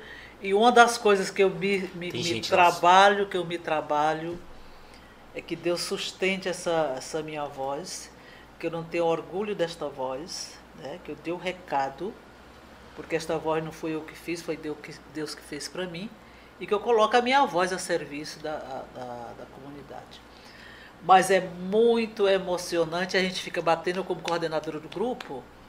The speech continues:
Speaker 1: eu fico batendo da, da, da, do jeito que a gente tem que se portar lá na frente.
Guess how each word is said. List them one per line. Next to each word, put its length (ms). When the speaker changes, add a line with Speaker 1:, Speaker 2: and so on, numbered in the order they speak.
Speaker 1:
eu 60
fico 220
batendo 580
da, 200
da, 180
da, 380
do 160
jeito 280
que 120
a 20
gente 80
tem 160
que 140
se 160
portar 480
lá 80
na 100
frente. 720